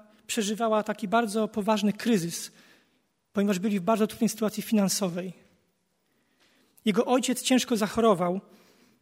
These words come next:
no a na leczenie wydali wszystkie swoje oszczędności, każde pieniądze. Ostatecznie jego tata niestety zmarł i odszedł, ale gigantyczne długi pozostały. Adam opowiadał, jak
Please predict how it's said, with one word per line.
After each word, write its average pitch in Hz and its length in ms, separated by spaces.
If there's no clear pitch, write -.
no 214 160
a 220 60
na 220 100
leczenie 233 380
wydali 214 340
wszystkie - 340
swoje 214 320
oszczędności, 208 640
każde 202 400
pieniądze. 175 520
Ostatecznie 214 460
jego 185 120
tata 202 240
niestety 196 320
zmarł 175 440
i 185 120
odszedł, 180 420
ale 180 280
gigantyczne 208 580
długi 190 280
pozostały. 190 580
Adam 262 200
opowiadał, 247 460
jak 214 240